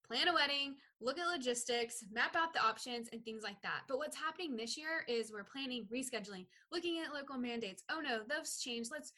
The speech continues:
let's move things around again, planning, rescheduling, and it's just on repeat. It's triple the work. It's this, you know, hamster wheel of never-ending motion. And, you know,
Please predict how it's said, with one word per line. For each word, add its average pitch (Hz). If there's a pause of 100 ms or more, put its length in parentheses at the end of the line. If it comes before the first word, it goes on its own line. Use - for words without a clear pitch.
(420)
let's 285
move 330
things 359
around 339
again, 220
planning, 269
rescheduling, 226
and 262
it's 269
just 320
on 254 (160)
repeat. 254
It's -
triple 269
the 349
work. 247
It's 233
this, 202 (640)
you 233
know, 190 (160)
hamster 330
wheel 254
of 202
never-ending 226 (340)
motion. 208 (100)
And, 208 (460)
you 240
know, 262